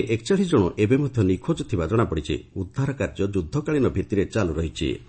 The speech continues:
ସେ କହିଛନ୍ତି, ରିଓ ଗ୍ରାଣ୍ଡେ ଦୋସୁଲ ପ୍ରଦେଶର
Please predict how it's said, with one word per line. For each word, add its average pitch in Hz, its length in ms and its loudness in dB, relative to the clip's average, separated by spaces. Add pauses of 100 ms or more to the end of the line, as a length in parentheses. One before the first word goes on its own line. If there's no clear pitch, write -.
(460)
ସେ 160 180 6
କହିଛନ୍ତି, 165 500 6 (120)
ରିଓ 139 300 6
ଗ୍ରାଣ୍ଡେ 98 420 4 (320)
ଦୋସୁଲ 107 340 2
ପ୍ରଦେଶର 131 540 2